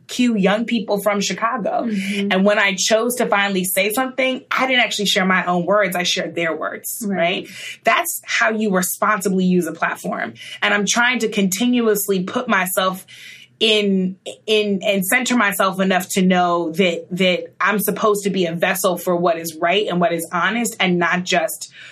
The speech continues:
Speaker 1: for what I feel like saying at the time.
Speaker 2: Yeah, I, I can totally agree with that 'cause my platform is growing, but it's still a responsibility.
Speaker 1: Yeah,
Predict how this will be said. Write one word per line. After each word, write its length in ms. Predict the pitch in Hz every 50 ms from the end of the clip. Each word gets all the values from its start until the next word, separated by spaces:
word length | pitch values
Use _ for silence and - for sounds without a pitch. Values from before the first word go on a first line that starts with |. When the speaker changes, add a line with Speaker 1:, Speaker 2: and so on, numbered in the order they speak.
| -
Speaker 1:
for 120 | _ - 196
what 140 | 190 190 175
I 100 | 165 170
feel 300 | - - - 202 175 160
like 180 | 160 156 170
saying 300 | - - 165 160 139 -
at 80 | - -
the 80 | - 190
time. 300 | - - - - - -
Speaker 2:
Yeah, 460 | 262 240 226 214 196 185 175 170 175 - _ _ -
I, 500 | 220 214 214 214 214 214 214 202 180 -
I 100 | 208 226
can 180 | 202 233 233 208
totally 460 | 214 214 196 190 185 180 175 170 165
agree 260 | 160 160 165 160 -
with 160 | 156 160 196
that 280 | - - - 135 - - -
'cause 240 | 208 190 180 - - - _ - _ _ - _ -
my 160 | 226 233 233
platform 500 | 233 262 247 214 208 - 220 208 202 202
is 140 | 214 185 175
growing, 640 | 185 226 220 233 220 185 170 156 156 190 196 202 - - - - _ _ _
but 360 | - 196 240 233 220 214 220 - - _ _ _ _ -
it's 180 | 240 - -
still 180 | - - 269 262
a 80 | 247 220
responsibility. 960 | 214 202 190 - 208 196 196 190 190 190 170 170 185 190 196 196 185 170 175
Speaker 1:
Yeah, 300 | 185 196 226 262 -